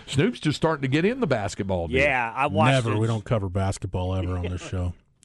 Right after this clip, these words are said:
Speaker 3: We
Speaker 2: That,
Speaker 3: hate
Speaker 2: we've got the
Speaker 3: basketball.
Speaker 2: number two team in the, in the country. Anyway, but yeah, I do do hoops.
Speaker 1: No, they're,
Speaker 2: Do,
Speaker 1: I
Speaker 2: do,
Speaker 1: think
Speaker 2: do.
Speaker 1: you're talking about high school basketball
Speaker 2: Oh, yeah,
Speaker 1: is
Speaker 2: yeah,
Speaker 1: what
Speaker 2: yeah.
Speaker 1: they're asking.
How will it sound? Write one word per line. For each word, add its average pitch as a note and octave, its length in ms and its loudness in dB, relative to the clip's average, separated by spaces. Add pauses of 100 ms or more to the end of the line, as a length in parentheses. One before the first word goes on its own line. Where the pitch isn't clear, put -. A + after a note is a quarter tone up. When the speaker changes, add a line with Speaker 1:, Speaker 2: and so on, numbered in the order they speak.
Speaker 3:
We - 60 2
Speaker 2:
That, G3 160 2
Speaker 3:
hate D#3+ 80 -6
Speaker 2:
we've F#3+ 160 0
got E3 60 -2
the G3+ 60 2
Speaker 3:
basketball. G#3 240 0
Speaker 2:
number F3+ 240 0
two F#3 220 -6
team F#3 320 -4
in F#3 100 -6
the, E3+ 240 -8
in C3 180 -16
the - 580 -16 (180)
country. E3+ 340 -6 (160)
Anyway, F3 220 0
but D3+ 120 2
yeah, C#3+ 140 2
I C#3 60 0
do D#3 140 0
do C3+ 140 -4
hoops. A#2+ 380 -8
Speaker 1:
No, D3 120 4
they're, C3+ 120 4
Speaker 2:
Do, F2+ 60 -2
Speaker 1:
I B2+ 100 2
Speaker 2:
do, - 0 -
Speaker 1:
think E2+ 120 -2
Speaker 2:
do. C#3+ 40 4
Speaker 1:
you're C3 100 -2
talking A#2+ 200 2
about E2 140 -4
high G2 140 2
school - 280 -8 (160)
basketball D2+ 480 -4
Speaker 2:
Oh, - 20 4
yeah, E3 220 4
Speaker 1:
is C#3+ 80 0
Speaker 2:
yeah, C3 100 2
Speaker 1:
what A#2+ 80 0
Speaker 2:
yeah. A2+ 60 -4
Speaker 1:
they're C2+ 160 -2
asking. - 340 -10